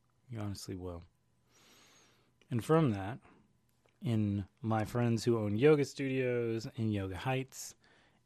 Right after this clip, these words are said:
in Washington, D C, if you're in the D C area, please look them up. They have amazing program,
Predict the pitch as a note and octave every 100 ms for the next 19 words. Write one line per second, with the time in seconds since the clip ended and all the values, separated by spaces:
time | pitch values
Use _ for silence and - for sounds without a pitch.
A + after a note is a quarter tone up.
0 | - A2 G#2+ G#2 G#2+ A2 G#2 A2 F#2+ F#2
1 | F#2 F2 - C#3+ D3 D3+ A#2 - G#2 A2+
2 | A#2+ A#2+ G#2+ A#2 - A2+ G#2 A2+ A#2+ B2+
3 | - A2 G2+ G#2+ - G#2+ G2+ C#3 - -
4 | - G#2 F#2+ G2 F#2+ - A2 G#2 G#2+ G#2
5 | G2+ G#2 G#2+ G#2+ G#2 G#2+ - _ _ _
6 | _ _ - A#2+ A2+ A2+ G#2+ G#2+ A2+